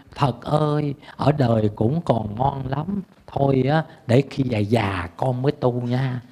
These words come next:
Bây giờ còn trẻ quá, con còn trẻ bỏ đi uổng quá." <laughs> Nên Phật, "Ờ, tao biết rồi,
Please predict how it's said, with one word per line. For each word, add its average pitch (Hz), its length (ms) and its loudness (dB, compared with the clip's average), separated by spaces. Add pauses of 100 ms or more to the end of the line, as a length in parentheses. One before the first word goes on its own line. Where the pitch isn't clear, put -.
(200)
Bây 135 120 6
giờ 113 200 4
còn 101 180 -2
trẻ 92 440 -4
quá, 180 320 0 (440)
con 165 220 4
còn 120 220 2
trẻ 117 340 0
bỏ 107 260 0
đi 165 220 4
uổng 117 500 2
quá." 226 260 2 (600)
<laughs> 139 100 0
Nên 135 260 0
Phật, 101 220 -6 (340)
"Ờ, 120 260 0
tao 135 100 0
biết 160 340 4
rồi, 110 400 0